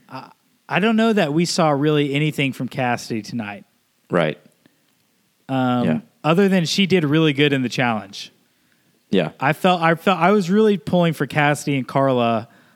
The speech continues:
Speaker 1: when Carla fell through that thing. I thought that would've been cool if they had been able to make it. 'Cause I think Cassidy coulda, she
Speaker 2: Oh,
Speaker 1: coulda
Speaker 2: yeah.
Speaker 1: kept that thing
Speaker 2: I mean,
Speaker 1: tight.
Speaker 2: twenty-five percent of her body weight is probably, like, twenty-five pounds.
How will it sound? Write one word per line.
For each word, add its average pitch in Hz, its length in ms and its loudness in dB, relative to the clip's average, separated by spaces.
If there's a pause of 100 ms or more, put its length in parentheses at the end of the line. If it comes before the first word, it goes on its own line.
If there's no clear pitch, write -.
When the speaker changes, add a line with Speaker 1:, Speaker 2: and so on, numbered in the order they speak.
Speaker 1:
when 131 160 -4
Carla 131 340 2
fell 123 240 0
through 127 160 0
that 117 220 -2
thing. 120 320 0
I 127 80 0
thought 156 180 0
that 147 140 0
would've 135 120 0
been 123 160 -2
cool 135 240 0
if 117 80 -4
they 127 100 -2
had 123 60 0
been 120 100 -2
able 117 80 -2
to 113 60 -2
make 113 120 -4
it. 123 140 -8 (340)
'Cause 170 160 0
I 240 100 4
think 277 220 -2
Cassidy 151 500 0
coulda, 120 280 -2 (520)
she - 220 -4
Speaker 2:
Oh, 196 40 0
Speaker 1:
coulda - 180 2
Speaker 2:
yeah. 87 160 2
Speaker 1:
kept 139 140 2
that 131 200 0
thing 131 120 0
Speaker 2:
I - 20 2
mean, 120 220 2
Speaker 1:
tight. 120 300 -6
Speaker 2:
twenty-five 147 460 0
percent 135 260 2
of 120 120 4
her 123 120 2
body 110 260 4
weight 101 120 2
is 98 60 0
probably, 107 240 2
like, 87 80 -2
twenty-five 117 400 0
pounds. 113 540 -2